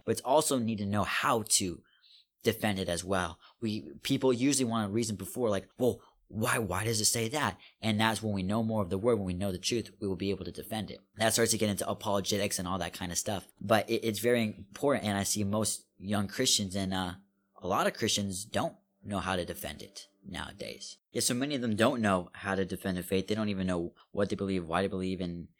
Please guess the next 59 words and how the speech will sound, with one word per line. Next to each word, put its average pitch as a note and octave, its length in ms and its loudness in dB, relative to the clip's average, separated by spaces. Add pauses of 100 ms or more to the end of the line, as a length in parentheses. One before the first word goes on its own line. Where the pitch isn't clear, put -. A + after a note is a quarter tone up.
(200)
how G2+ 160 0
to F#2+ 60 4
live G2+ 220 4
it, G#2 120 2
or F#2 80 0
even G2 320 -4
how F#2+ 140 0
to F2 80 -2
share B2 280 2
it. G#2+ 120 0
So G2+ 80 -2
when F#2 100 0
it F2+ 80 -2
comes G2+ 360 0
to F#2+ 200 0
taking G2+ 300 -2
a F#2 40 0
stance G2+ 280 0
against F#2+ 260 -2
false - 220 -2
teachers, G#2 500 -4 (300)
what G2+ 100 -2
do A2 60 0
we G#2+ 100 2
expect G#2+ 280 -4
them G2 100 -2
to F2 80 -4
do? F2 320 -6 (400)
And G#2 120 -2
so - 80 0
that's A2+ 220 4
why A2+ 80 4
the G2+ 80 4
truth C3 300 2
is G2+ 100 4
so A#2+ 160 6
important G#2 460 2
and F2+ 100 -2
knowing A2+ 320 2
it. G2 160 2
So G#2 140 0
once A2 240 0
we G2 80 2
know G2+ 180 2
the A#2 120 -2
truth, F#2+ 340 -2
we G2 80 -2
will G2 100 -2
understand F#2+ 520 0
how G2+ 240 2
to G2 360 2
take G#2 160 2
this G2 160 4
position G2 420 4
against B2 340 0
false F2+ 260 -2
teachers. F#2 200 -6
Because F#2+ 280 -4
again, F#2+ 280 -2